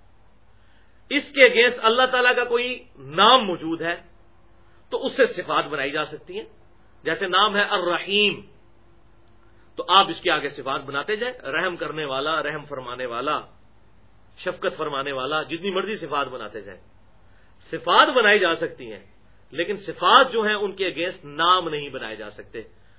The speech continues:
اور لاجیکل ہے، کیونکہ نام جو موجود ہے اس کی ایکسپلینیشن کرنے کے لیے صفت بنانی پڑے گی، جبکہ صفت جو موجود ہوگی اس کی اگینسٹ نام ڈیوائز کرنا،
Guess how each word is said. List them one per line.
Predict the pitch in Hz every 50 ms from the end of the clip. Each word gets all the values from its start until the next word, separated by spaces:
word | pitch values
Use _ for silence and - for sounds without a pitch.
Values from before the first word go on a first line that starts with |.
| -
اور | - 175 175
لاجیکل | 180 185 196 208 - 247 - 185 160 143
ہے، | 135 143 - - -
کیونکہ | - 175 165 196
نام | 175 165 175 190 220 226
جو | 220 240 226
موجود | 208 196 190 220 247 226
ہے | 233 220 202 - - - - -
اس | - 202 196 202
کی | - 233
ایکسپلینیشن | 247 220 - - 202 196 196 190 214 208 208 226 220
کرنے | 214 208 196 208 220
کے | 185 202
لیے | 208 220 214
صفت | 208 - 220 180 160
بنانی | 156 151 156 151 151 156 160
پڑے | 151 - 127 123 127 123
گی، | 120 117 98 - - - - _ - _ _ - _ - - - _
جبکہ | - - 202 208 - - 247 233
صفت | - - - 302 285 - - 202
جو | 285 277
موجود | 262 240 220 185 254 269
ہوگی | 247 254 247 247 247
اس | 269 269 - - -
کی | - 240
اگینسٹ | 240 185 170 214 247 254 254 254 190
نام | 185 170 170 196 233 277 311 339 330
ڈیوائز | 269 233 202 196 196 190 165 131 -
کرنا، | 160 151 143 143